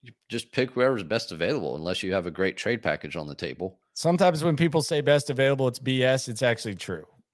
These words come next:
Speaker 2: That's the one good thing
Speaker 1: <laughs>
Speaker 2: about
Speaker 1: For
Speaker 2: not
Speaker 1: one
Speaker 2: being good.
Speaker 1: time.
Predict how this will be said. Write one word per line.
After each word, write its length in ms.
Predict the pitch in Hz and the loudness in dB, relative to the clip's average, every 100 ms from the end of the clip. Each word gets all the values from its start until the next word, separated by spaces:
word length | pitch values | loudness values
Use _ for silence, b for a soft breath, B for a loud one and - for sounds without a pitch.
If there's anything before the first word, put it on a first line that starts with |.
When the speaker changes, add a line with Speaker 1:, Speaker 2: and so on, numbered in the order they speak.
| _ _ _ _ - | _ _ _ _ 0
Speaker 2:
That's 180 | 139 - | 2 2
the 100 | 139 | 0
one 220 | 139 143 | 2 4
good 200 | 139 135 | 2 2
thing 180 | 139 135 | 2 2
Speaker 1:
<laughs> 20 | |
Speaker 2:
about 280 | 131 120 117 | 4 4 2
Speaker 1:
For 80 | 123 | 4
Speaker 2:
not 180 | 120 | 4
Speaker 1:
one 100 | 107 | 6
Speaker 2:
being 140 | 110 104 | 2 2
good. 120 | 95 | 2
Speaker 1:
time. 240 | 113 107 | 2 0